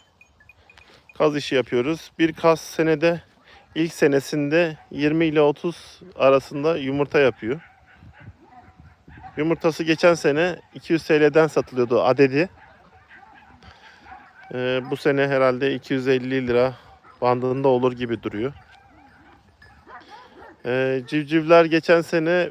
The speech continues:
beş yüz ile yedi yüz elli arasında satış gördü. Bu sene de, e, altı yüz elli,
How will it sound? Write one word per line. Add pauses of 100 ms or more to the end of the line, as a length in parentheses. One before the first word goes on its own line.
(100)
beş
yüz
ile
yedi
yüz
elli
arasında
satış
gördü. (680)
Bu
sene
de, (2250)
e,
altı
yüz
elli,